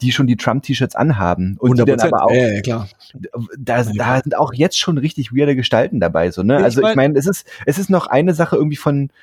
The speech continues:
Speaker 1: von so Impfgegnern zu reden, die jetzt irgendwie sagen: so, „Nee, ich, äh, lass mich nicht impfen“ und so und die die dann vielleicht irgendwie da noch einem gewissen Zwang unterliegen, wenn es, wenn es denn irgendwie sich so äußert, dass wirklich jeder mal Corona hatte und die, die eben nicht geimpft sind,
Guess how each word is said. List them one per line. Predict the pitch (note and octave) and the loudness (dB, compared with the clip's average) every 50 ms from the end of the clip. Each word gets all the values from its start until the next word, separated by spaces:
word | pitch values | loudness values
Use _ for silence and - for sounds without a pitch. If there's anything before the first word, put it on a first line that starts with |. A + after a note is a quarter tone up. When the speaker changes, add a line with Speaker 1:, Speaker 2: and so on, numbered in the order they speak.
| _ _ | _ _
Speaker 1:
von | - - B2+ | -2 -2 0
so | A2 A#2 A#2+ | 2 0 0
Impfgegnern | - C#3 E3+ G#3+ G#3+ - - E3 E3 F3+ F3+ F#3 F3+ F3+ | 2 2 2 2 0 -2 -2 0 0 0 2 2 0 0
zu | - - D#3+ | 0 -2 -4
reden, | D3 D#3 E3+ F3 F3 C#3 | -2 -2 0 0 0 -2
die | A#2+ A2+ | 0 0
jetzt | C#3 C#3 - - | -2 -2 0 -2
irgendwie | - C3 B2+ C3 | -4 -2 -2 0
sagen: | A#2 B2+ A#2 B2 C3 A#2 | 2 2 2 2 2 2
so, | A#2 A2 | 2 2
„Nee, | A2+ C#3+ F#3+ A3 F#3+ A2 | 2 2 2 2 2 0
ich, | B2 - - A#2 | 0 -2 -2 0
äh, | G2+ A2+ A#2 A#2 A2+ A2 G#2 - | 2 4 4 4 2 -2 -6 -8
lass | F2+ F2 A#2 F3 - - | -6 -2 -2 -2 -2 -2
mich | F#3+ E3 | -2 -2
nicht | E3 D#3 - A#2+ | -2 -2 -2 -4
impfen“ | E3 F3+ - - F3+ - | -4 -4 -4 -6 -6 -4
und | D3 D3 | -4 -4
so | - D#3+ E3 C#3+ | -2 0 0 2
und | B2 C3 A2 | 0 0 -2
die | B2+ C#3 C#3 C3 - - _ - - - - - - - - _ _ _ _ | -4 -6 -6 -6 -8 -10 _ -20 -20 -20 -20 -20 -20 -20 -20 _ _ _ _
die | A2 G#2 C3 B2 | -8 -6 -2 0
dann | C3 B2+ | 0 -2
vielleicht | - - A#2+ G#2+ G#2 A2+ A#2+ C#3+ E3 D#3+ - - - | 0 0 2 2 4 4 2 2 0 -2 -6 -10 -6
irgendwie | - C3 C#3+ C#3+ D3 C3 - C3 C3+ A#2+ | -2 0 0 0 0 -2 -2 -6 -2 0
da | B2 A2+ A#2+ | 2 2 4
noch | C3 B2+ | 2 2
einem | B2 B2+ A#2 G#2+ | 2 2 0 0
gewissen | A2+ A2 B2 A#2 A#2+ A#2 | -2 -4 -8 -4 -4 -4
Zwang | - - - G#2 B2 D3 | -4 -2 -2 -2 0 0
unterliegen, | C#3+ D#3+ D#3 D3+ D3 C#3+ C#3 C#3+ D3 D3 C3 A#2 | 0 0 0 2 2 0 0 -2 -2 -2 0 0
wenn | A#2+ B2+ | 2 2
es, | C#3+ C#3+ - - - - | 0 -2 -4 -6 -2 0
wenn | A2+ B2+ | 2 2
es | C3 - | 2 2
denn | - B2+ B2 B2+ A2+ | 0 0 0 2 0
irgendwie | - C3 C3 B2+ B2 | 0 -2 -2 -2 -2
sich | A2+ A#2+ A2+ - | -2 -2 -2 0
so | B2 A2+ | 2 0
äußert, | A2+ A#2+ - A#2 - | 2 0 -2 -2 -2
dass | A2+ A#2 - - | -2 -2 0 -2
wirklich | A2+ A#2+ - E3 - - | -4 -4 -4 -6 -6 -4
jeder | C3 C3 C#3 C3 | 0 0 2 2
mal | B2+ B2+ C3+ | 2 2 0
Corona | - - B2 - C3+ C3+ B2 A#2+ | -2 -4 -2 0 0 2 2 2
hatte | B2 C3+ - D#3 D3 G#2 | 0 0 0 0 0 0
und | F2 A#2+ A#2 - - - | 2 0 0 -2 -4 -6
die, | B2+ B2+ | -4 -2
die | B2+ A#2+ G#2+ | -2 0 0
eben | G2+ G#2+ A2 | 2 4 4
nicht | C3 F3 - - | 2 2 0 -2
geimpft | A#2+ F#2+ A2 A#2 - - | -2 -2 -2 -2 -4 -6
sind, | - C3 C#3 D3 - - | -4 -2 -2 -2 -4 -6